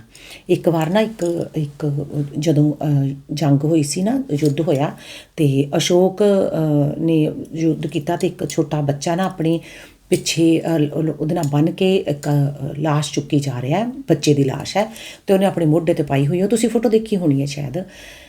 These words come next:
ਅਮ, ਸ਼ਾਇਦ ਉਸ ਫੋਟੋ ਨੂੰ ਪਤਾ ਨਹੀਂ ਕੀ ਨਾਮ ਦਿੱਤਾ ਗਿਆ ਸੀ, <clears throat> ਮੈਨੂੰ ਜ਼ਿਆਦਾ ਨਾਮ ਯਾਦ ਨਹੀਂ ਰਹਿੰਦੇ। ਤਾਂ ਕੀ ਹੋਇਆ, ਉਹ ਫੋਟੋ ਚੱਕ, ਉਹ ਜਾ ਰਿਹਾ ਆਪਣੀ, ਅਹ, ਭਰਾ ਨੂੰ ਆਪਣੇ ਪਿੱਛੇ ਲੱਦੀ, ਤਾਂ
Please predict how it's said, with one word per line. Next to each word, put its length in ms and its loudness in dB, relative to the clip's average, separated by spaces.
ਅਮ, 220 4
ਸ਼ਾਇਦ 300 2
ਉਸ 140 4
ਫੋਟੋ 260 -2
ਨੂੰ 80 -2
ਪਤਾ 180 -4
ਨਹੀਂ 100 0
ਕੀ 320 -4
ਨਾਮ 260 2
ਦਿੱਤਾ 260 2
ਗਿਆ 180 4
ਸੀ, 220 0
<clears throat> 220 10
ਮੈਨੂੰ 220 -2
ਜ਼ਿਆਦਾ 240 0
ਨਾਮ 260 0
ਯਾਦ 260 -6
ਨਹੀਂ 120 -2
ਰਹਿੰਦੇ। 280 -6
ਤਾਂ 80 6
ਕੀ 200 4
ਹੋਇਆ, 240 4
ਉਹ 80 0
ਫੋਟੋ 240 0
ਚੱਕ, 240 -6
ਉਹ 80 2
ਜਾ 240 2
ਰਿਹਾ 160 4
ਆਪਣੀ, 440 4
ਅਹ, 480 -4
ਭਰਾ 240 2
ਨੂੰ 160 -2
ਆਪਣੇ 240 -4
ਪਿੱਛੇ 320 -6
ਲੱਦੀ, 320 -2
ਤਾਂ 280 -6